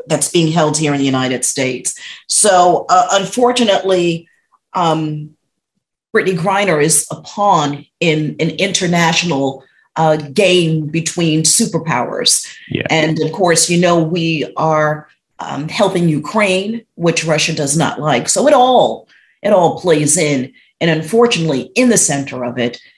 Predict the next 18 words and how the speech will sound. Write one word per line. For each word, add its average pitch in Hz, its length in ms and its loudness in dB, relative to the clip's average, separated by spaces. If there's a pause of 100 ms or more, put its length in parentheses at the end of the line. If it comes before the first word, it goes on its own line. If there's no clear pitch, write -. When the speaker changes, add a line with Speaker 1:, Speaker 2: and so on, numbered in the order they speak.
(160)
Speaker 1:
is 160 140 2
an 160 80 4
African-American 147 1080 0
woman 156 320 0
who 143 520 -2 (480)
needs 190 400 -2
to 165 100 -2
come - 180 -10
home. 147 360 0
Her 139 140 -8
family's 170 600 2
here. 147 260 0
Her 143 120 -4
wife 151 300 0
has 147 140 -4
been 139 180 -8
very 156 280 2
active. 117 520 -6